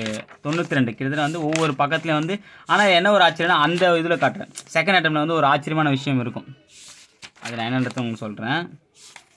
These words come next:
ஓகேங்களா? So, இதான் நான் எழுதின கொஸ்டின் பேப்பர். தமிழ் மொத்தமே வந்து தொண்ணூத்தி ரெண்டு மார்க் இதில் எடுத்தேன். ஆனா, தமிழ் வந்து ரொம்ப ஈஸியா தான் இருந்துச்சு. So, இதெல்லாம் டிக் பண்ணி தான் பார்த்தா, எனக்கு தப்பான கொஸ்டின் அர்த்தம். சரி, ரெண்டு வாட்டி டிக் பண்ணா, ஃபர்ஸ்ட் ரிவிஷன் பண்ணும்போது தவறா இருந்துச்சு, செகண்ட் வாட்டி பார்க்கும்போது தவறு. ஏன்னா,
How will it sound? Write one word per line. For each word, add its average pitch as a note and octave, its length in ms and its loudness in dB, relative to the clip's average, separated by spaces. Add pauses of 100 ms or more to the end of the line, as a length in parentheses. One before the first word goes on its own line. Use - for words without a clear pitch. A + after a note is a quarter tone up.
(1120)
ஓகேங்களா? A#2 380 -2
So, A2 220 -12
இதான் C3+ 260 2
நான் B2+ 100 4
எழுதின B2 220 0
கொஸ்டின் B2+ 320 -6
பேப்பர். A2+ 260 -8 (100)
தமிழ் A#2+ 240 -6
மொத்தமே A#2+ 240 -6
வந்து A#2+ 420 -6 (260)
தொண்ணூத்தி C#3 220 -2
ரெண்டு C3+ 180 2
மார்க் C3 260 2
இதில் A2+ 200 -4
எடுத்தேன். A2+ 260 -8 (600)
ஆனா, E3 160 2
தமிழ் E3+ 280 0
வந்து E3+ 160 0
ரொம்ப D#3+ 160 0
ஈஸியா D3+ 220 0
தான் C#3+ 140 4
இருந்துச்சு. C3 120 -4
So, C3+ 140 -4
இதெல்லாம் C#3+ 180 -2
டிக் C3 140 -6
பண்ணி C#3+ 160 -2
தான் C3+ 100 0
பார்த்தா, C3 100 -4
எனக்கு C#3 200 -4
தப்பான C3 340 0
கொஸ்டின் A#2+ 240 -4
அர்த்தம். A2 280 -8 (360)
சரி, B2 140 -4
ரெண்டு C#3 180 2
வாட்டி D3+ 180 2
டிக் C3+ 220 -6
பண்ணா, C#3 320 0
ஃபர்ஸ்ட் D3 320 0
ரிவிஷன் D3+ 300 -2
பண்ணும்போது C#3 360 0
தவறா C3 380 2
இருந்துச்சு, D#3+ 360 -6 (320)
செகண்ட் D3+ 240 -2
வாட்டி D#3 260 2
பார்க்கும்போது C#3 420 2
தவறு. B2 280 2
ஏன்னா, D3+ 140 0